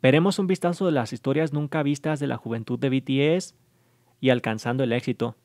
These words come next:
El documental en solitario de J-Hope, actualmente sin nombre, se centrará en él y seguirá su viaje hasta el lanzamiento de su álbum debut en solitario, Jack in the Box,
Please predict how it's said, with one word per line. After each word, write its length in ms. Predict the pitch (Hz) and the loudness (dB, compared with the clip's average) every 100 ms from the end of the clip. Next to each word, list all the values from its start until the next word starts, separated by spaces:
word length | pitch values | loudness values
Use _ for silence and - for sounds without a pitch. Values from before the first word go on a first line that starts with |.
| _ | _
El 160 | - 143 | 0 2
documental 500 | 139 139 135 135 156 | 2 0 -2 -2 -2
en 80 | 185 | -2
solitario 380 | 175 139 139 156 | -2 -2 0 2
de 120 | 135 | 2
J-Hope, 500 | 131 139 156 160 - _ _ _ | 2 -2 0 -2 -2 _ _ _
actualmente 640 | 139 131 156 156 165 165 190 | -2 0 0 2 0 -2 -4
sin 160 | 139 | -2
nombre, 360 | 135 151 196 220 _ _ _ _ _ _ _ | 0 2 2 0 _ _ _ _ _ _ _
se 140 | - | -4
centrará 460 | 143 143 147 139 147 | 0 0 0 2 2
en 100 | 170 | 2
él 180 | 170 180 | 0 -2
y 80 | 147 | -4
seguirá 320 | 139 127 127 | -4 -2 -2
su 120 | 135 | -2
viaje 360 | 139 143 143 170 | -2 -2 -2 -6
hasta 260 | 123 123 127 | -4 -4 -4
el 40 | |
lanzamiento 500 | 113 113 113 117 135 | -4 -4 -4 -4 0
de 120 | 139 | -2
su 140 | 127 131 | 0 2
álbum 300 | 139 147 139 | 2 2 0
debut 340 | 110 135 160 | 0 0 0
en 80 | 147 | -2
solitario, 500 | 131 120 - 135 156 | -4 -6 0 2 2
Jack 280 | 139 135 135 | 0 -2 0
in 100 | 139 | -2
the 80 | 113 | 2
Box, 340 | 120 120 - | 2 0 -4